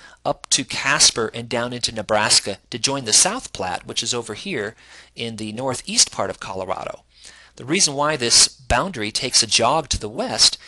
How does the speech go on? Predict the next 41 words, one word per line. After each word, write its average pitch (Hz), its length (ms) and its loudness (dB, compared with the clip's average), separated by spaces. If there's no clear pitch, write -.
is 143 160 -4
because 135 540 2
it 143 120 -6
has 165 260 2
to - 60 0
go 139 220 -4
around 156 480 0
that 107 400 0
so - 240 4
that 135 160 -2
the 131 80 -2
North 160 360 -4
Platte 107 360 0
can 135 160 0
actually 139 280 2
get 139 140 2
out 143 220 4
to - 140 6
the, 120 260 2
uh, 117 100 4
uh, 135 140 4
Gulf 139 280 6
of 127 100 -6
Mexico 123 640 2
eventually. 117 580 2
If - 120 -6
we 147 60 4
look 160 240 6
at, 143 360 2
uh, 120 160 4
the 120 100 -2
Denver 131 320 2
metropolitan 139 640 4
area 98 300 -2
here 107 320 -2
and 113 280 -4
Fort 123 240 0
Collins, 120 480 2
Poudre 113 280 -4
School 113 260 0
District, 113 500 0